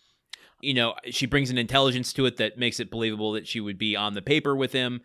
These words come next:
Uh, all for, you know, a twelve-year-old or thirteen-year-old. I, I mean, I think it's pretty good.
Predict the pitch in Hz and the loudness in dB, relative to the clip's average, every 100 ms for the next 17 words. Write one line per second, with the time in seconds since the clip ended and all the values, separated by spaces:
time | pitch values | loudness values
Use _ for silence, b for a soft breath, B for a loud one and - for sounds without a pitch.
0 | b b b b - 113 113 113 110 110 | b b b b -8 -2 0 2 0 -2
1 | - 139 135 131 123 117 117 123 107 101 | 0 2 2 2 2 2 0 0 0 -2
2 | _ _ _ _ 120 - 135 120 110 104 | _ _ _ _ -6 0 2 2 0 -2
3 | 104 101 107 101 120 104 107 90 82 90 | -2 -4 -6 -4 -8 -6 -8 -8 -12 -8
4 | 101 98 117 107 104 113 - 120 101 95 | -8 -2 0 0 0 -4 -6 -6 -4 -6